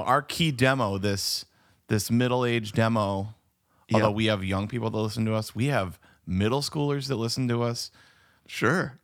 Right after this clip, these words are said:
Speaker 1: We have people above
Speaker 2: Brand
Speaker 1: middle
Speaker 2: new middle
Speaker 1: age.
Speaker 2: schoolers. <laughs>
Speaker 1: Yep. So, but in general, like, w-,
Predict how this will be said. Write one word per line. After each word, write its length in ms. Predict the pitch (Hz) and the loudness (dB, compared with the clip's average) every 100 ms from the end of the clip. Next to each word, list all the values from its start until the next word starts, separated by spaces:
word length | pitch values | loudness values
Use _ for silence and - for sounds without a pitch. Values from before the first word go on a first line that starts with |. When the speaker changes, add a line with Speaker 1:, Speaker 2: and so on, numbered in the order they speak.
| - | -6
Speaker 1:
We 120 | 107 | -2
have 160 | 107 - | -2 -4
people 260 | 110 107 | -6 -4
above 280 | 95 87 113 | -2 0 2
Speaker 2:
Brand 220 | 117 131 | 4 4
Speaker 1:
middle 80 | 165 170 | 2 4
Speaker 2:
new 60 | |
middle 140 | 165 143 | 2 0
Speaker 1:
age. 80 | - | 0
Speaker 2:
schoolers. 440 | 113 98 - - - - | 0 0 -2 -6 -12 -20
<laughs> 160 | - | -6
Speaker 1:
Yep. 300 | 110 117 - _ _ _ _ | -2 0 -2 _ _ _ _
So, 480 | - 147 135 123 110 - - _ _ _ _ - | -4 0 0 -2 -8 -14 -16 _ _ _ _ -6
but 340 | 120 143 - - | 0 0 -2 -4
in 180 | 139 135 | -2 0
general, 340 | 143 143 113 | 0 0 0
like, 200 | 107 107 | -2 -4
w-, 240 | - - | -8 -12